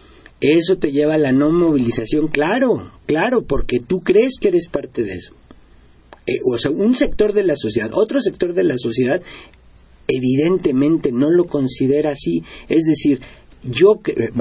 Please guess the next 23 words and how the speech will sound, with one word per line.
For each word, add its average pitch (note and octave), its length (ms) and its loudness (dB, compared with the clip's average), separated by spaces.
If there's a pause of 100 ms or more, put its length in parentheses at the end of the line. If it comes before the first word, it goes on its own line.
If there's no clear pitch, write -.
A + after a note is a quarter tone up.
vamos E3 320 0
a D3 80 0
poner B2 280 0
el A2 140 0
ejemplo G#2 480 -6 (320)
de, F#2 260 -4
eh, - 960 -14 (200)
de A2+ 140 0
la A2 120 0
reforma B2+ 440 0
energética. - 640 -8 (1500)
Los D3 320 4
legisladores C3+ 1120 2
de A#2 120 2
los A2+ 220 -4
partidos D3 600 -2
de A#2 100 0
izquierda C#3+ 640 -2 (600)
se - 220 0
enteraron C#3+ 800 0 (320)
el C3+ 200 2
lunes G#3 460 2
anterior C3+ 580 2